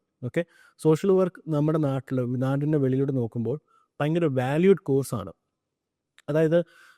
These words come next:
നല്ല ജോലികൾ, നല്ല ഗവൺമെന്റ് ബേസ്ഡ് ജോലികൾ, നല്ല കൗൺസിൽ ബേസ്ഡ് ജോലികൾ, നല്ല, നല്ല ശമ്പളം കിട്ടും. പിന്നെ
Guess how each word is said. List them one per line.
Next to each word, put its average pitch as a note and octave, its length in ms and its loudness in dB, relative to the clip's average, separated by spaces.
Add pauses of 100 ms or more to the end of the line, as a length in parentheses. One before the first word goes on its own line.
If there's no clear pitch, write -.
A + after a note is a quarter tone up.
(120)
നല്ല D3+ 260 4
ജോലികൾ, C#3+ 520 2 (260)
നല്ല C3 220 -2
ഗവൺമെന്റ് C#3 540 -2
ബേസ്ഡ് C3 220 -4
ജോലികൾ, C3 380 -2
നല്ല B2+ 260 -4
കൗൺസിൽ C#3 520 -4
ബേസ്ഡ് B2+ 320 -4
ജോലികൾ, B2 320 -2 (380)
നല്ല, D3+ 320 0 (120)
നല്ല D#3 260 0
ശമ്പളം D#3 560 0
കിട്ടും. C3 260 -4
പിന്നെ D#3 300 -2